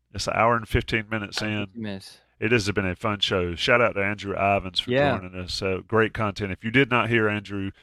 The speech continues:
Speaker 1: go back and watch that again. This will be on the pod feed soon enough. Don Callahan, always shout out as a great co-host. I'm Tommy Ashley, and shout out to Johnny T-Shirt, Congruity, and all the folks that have taken time out of their day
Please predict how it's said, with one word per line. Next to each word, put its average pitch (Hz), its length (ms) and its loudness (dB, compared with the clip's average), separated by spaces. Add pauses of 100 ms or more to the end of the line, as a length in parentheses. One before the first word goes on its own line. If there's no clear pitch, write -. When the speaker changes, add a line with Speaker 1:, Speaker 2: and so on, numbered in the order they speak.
(280)
Speaker 1:
go 110 100 2
back 104 280 4
and 101 80 -16
watch 101 240 -4
that 98 140 -2
again. 95 300 -6
This 101 160 -6
will 98 80 -8
be 101 140 -6
on 92 100 -10
the 87 60 -16
pod 98 320 -2
feed 95 260 -8
soon 104 240 -8
enough. 95 420 -4 (540)
Don 101 240 2
Callahan, 95 420 0
always 95 320 0
shout 98 300 0
out 98 240 0
as 95 120 -6
a 98 60 -4
great 107 640 2
co-host. 98 680 2
I'm 95 140 -6
Tommy 98 340 -2
Ashley, 95 340 -2
and 98 100 -8
shout 107 200 2
out 95 160 0
to 90 40 -14
Johnny 127 360 2
T-Shirt, 127 560 6 (460)
Congruity, 107 880 2 (580)
and 92 140 -6
all 104 240 0
the 95 220 -4 (100)
folks 98 360 -2
that 92 120 -4
have 90 100 -4
taken 95 300 -4
time 95 320 -4
out 85 100 -6
of 78 120 -12
their 120 180 4
day 87 280 2